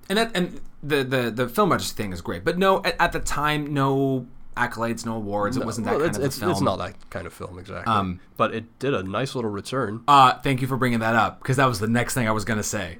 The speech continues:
Speaker 2: About the same budget as a previous episode, Badlands. Badlands was made for about three hundred thousand, so was Halloween. So this shows you how much you can do
Speaker 1: And
Speaker 2: with
Speaker 1: world-,
Speaker 2: that little.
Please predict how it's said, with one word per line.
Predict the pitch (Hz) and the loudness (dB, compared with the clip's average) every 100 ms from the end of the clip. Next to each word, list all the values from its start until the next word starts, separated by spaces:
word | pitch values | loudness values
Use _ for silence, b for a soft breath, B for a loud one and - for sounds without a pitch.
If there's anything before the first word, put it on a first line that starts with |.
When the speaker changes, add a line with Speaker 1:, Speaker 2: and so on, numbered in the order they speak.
| - | -10
Speaker 2:
About | 113 131 135 | 2 4 4
the | 127 | 0
same | 139 120 117 | -2 0 2
budget | 113 107 110 104 - | 0 0 -4 -4 -8
as | 104 101 95 92 - | -4 -4 -4 -8 -10
a | 92 | -6
previous | - 131 113 110 | -2 0 0 -2
episode, | 98 - 98 | -6 -6 -6
Badlands. | 98 110 120 101 95 98 | -2 0 0 -6 -6 -8
Badlands | 101 110 110 104 | -6 -2 -4 -6
was | 101 | -8
made | 101 98 | -10 -8
for | 104 | -8
about | 98 87 | -6 -6
three | 104 101 | -8 -8
hundred | 98 92 | -10 -8
thousand, | 95 101 110 | -6 -6 -6
so | - 101 98 | -6 -6 -6
was | 98 | -4
Halloween. | 101 95 98 110 | -2 -2 -4 -8
So | 113 | -6
this | 110 113 | -8 -6
shows | - 117 110 | -4 -4 -4
you | 104 95 95 | -6 -8 -6
how | 113 98 | -4 -4
much | 95 117 - | -4 -6 -6
you | 113 | -10
can | - 95 | -8 -10
do | 95 110 98 98 - | -8 -6 -6 -10 -6
Speaker 1:
And | 117 123 | -2 -2
Speaker 2:
with | 110 131 | 2 6
Speaker 1:
world-, | 156 165 | 6 4
Speaker 2:
that | |
little. | 101 92 | -4 -6